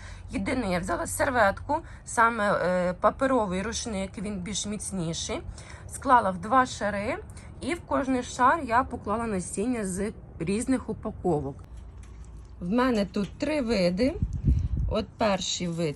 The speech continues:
це Амур, огірок Ф один, ось такого плану взяла я. Далі, як ви бачите, все в одній коробочці, просто між різними шарами цього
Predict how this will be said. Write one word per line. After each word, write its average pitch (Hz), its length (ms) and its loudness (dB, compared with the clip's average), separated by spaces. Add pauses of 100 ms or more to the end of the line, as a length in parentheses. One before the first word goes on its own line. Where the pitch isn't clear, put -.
це 190 340 0 (460)
Амур, 247 480 8 (340)
огірок 202 460 4 (140)
Ф 214 260 4
один, 180 580 2
ось 185 80 -2
такого 196 440 0
плану 190 560 0 (760)
взяла 208 480 -2
я. 226 220 -2 (760)
Далі, 196 480 2 (1000)
як 180 140 -6
ви 233 60 -2
бачите, 226 400 -2
все 226 260 -2
в 196 80 -4
одній 208 240 -2
коробочці, 233 680 -4
просто 233 400 -4
між 233 580 -2
різними 214 720 -2 (380)
шарами 196 580 -2
цього 170 400 -4